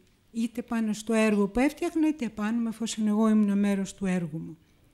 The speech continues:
Και πάλι θα ξαναπώ ότι την συνθήκη την όριζα πάντοτε εγώ.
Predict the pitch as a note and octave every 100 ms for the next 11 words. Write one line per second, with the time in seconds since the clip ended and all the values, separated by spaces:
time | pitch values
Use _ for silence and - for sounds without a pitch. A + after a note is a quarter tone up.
0 | _ _ _ _ _ _ _ _ _ _
1 | _ _ _ _ _ B3+ - F4 F#4 F#4
2 | - B3+ A3+ G#3+ A#3 A#3 A3+ - A3+ -
3 | A#3 A3 - E4+ F4 - G3+ - B3+ C4
4 | D4+ D#4+ C4 C4+ - C4 C4 A#3+ A#3 A3+
5 | G#3+ G3 F#3+ E3